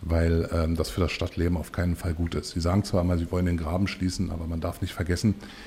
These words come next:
dass, äh, der Graben nur existiert, weil sie ihn aufgebuddelt haben. Ja, also das kommt ja alles aus dieser Richtung. Und, äh, jetzt kommt plötzlich einer an und sagt, "Ich werde, ich werde hier, äh, den Graben in Wildau schließen." Ja klar, aber die haben, habt ihr ja selber aufgebuddelt. Also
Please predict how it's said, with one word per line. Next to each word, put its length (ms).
dass, 400
äh, 200
der 160
Graben 380
nur 160
existiert, 800
weil 140
sie 160
ihn 160
aufgebuddelt 800
haben. 180
Ja, 160
also 180
das 200
kommt 180
ja 120
alles 220
aus 160
dieser 280
Richtung. 420
Und, 360
äh, 200
jetzt 200
kommt 160
plötzlich 360
einer 200
an 100
und 80
sagt, 200
"Ich 140
werde, 380
ich 160
werde 160
hier, 420
äh, 80
den 220
Graben 400
in 180
Wildau 240
schließen." 420
Ja 100
klar, 280
aber 160
die 140
haben, 160
habt 100
ihr 80
ja 80
selber 240
aufgebuddelt. 640
Also 180